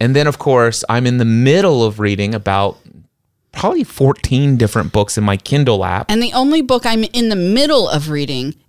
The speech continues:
Speaker 2: is Midnight Sun, because you convinced me to listen to the audiobook on a road trip. And so then when I was gonna go back to read, in my, I didn't know where I was.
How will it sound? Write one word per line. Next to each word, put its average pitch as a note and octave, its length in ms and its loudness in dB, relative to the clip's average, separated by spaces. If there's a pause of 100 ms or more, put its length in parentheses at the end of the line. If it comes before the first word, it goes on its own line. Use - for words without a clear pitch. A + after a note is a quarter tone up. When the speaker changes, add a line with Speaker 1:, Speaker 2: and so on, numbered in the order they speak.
(100)
Speaker 2:
is F#3 140 -6
Midnight F3 380 -2
Sun, - 420 -6
because F#3+ 360 -4
you A#3 140 -2
convinced A3+ 560 -2
me F3 240 0
to F#3+ 140 -4
listen B3 540 0
to A#3 140 -2
the G3 180 -2
audiobook G3 720 0 (160)
on F3+ 580 2 (580)
a F3 100 -2
road G#3 320 0
trip. D3 460 -6 (440)
And F#3+ 140 -2
so A3 100 0
then A3 240 0
when G#3+ 120 0
I F#3+ 100 2
was G3 160 -2
gonna A3+ 220 -2
go G3 120 -2
back F#3 280 -2
to F#3+ 140 -2
read, G3 580 -2 (100)
in E3+ 260 -2
my, E3 240 -2
I F#3 80 0
didn't F3 220 -2
know F3+ 100 0
where D#3 180 0
I C3+ 60 0
was. E2 500 -8